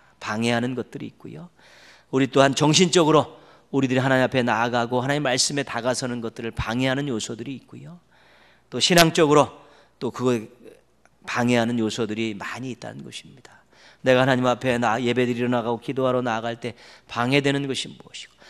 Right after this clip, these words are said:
하나님의 말씀을 읽고 하나님 말씀 묵상하고 하나님 말씀을 실천하는데 방해되는 그런 회방꾼들이 무엇인가를 찾아서 그것들을 찾고 정리해 가야 된다는 것입니다.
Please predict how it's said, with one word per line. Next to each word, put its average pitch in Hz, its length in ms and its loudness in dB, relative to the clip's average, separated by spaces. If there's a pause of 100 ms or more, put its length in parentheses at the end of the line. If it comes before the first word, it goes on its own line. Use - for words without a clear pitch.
(140)
하나님의 139 300 6
말씀을 143 580 4
읽고 147 320 -2
하나님 147 300 -6
말씀 143 280 -2
묵상하고 139 360 -2
하나님 156 260 0
말씀을 156 340 0
실천하는데 147 760 -4 (340)
방해되는 156 640 0
그런 135 180 -2
회방꾼들이 147 640 -2
무엇인가를 110 920 -4 (500)
찾아서 - 640 -8 (340)
그것들을 110 520 -4
찾고 - 600 -2 (300)
정리해 123 680 2
가야 - 320 -12
된다는 - 380 -18
것입니다. - 580 -20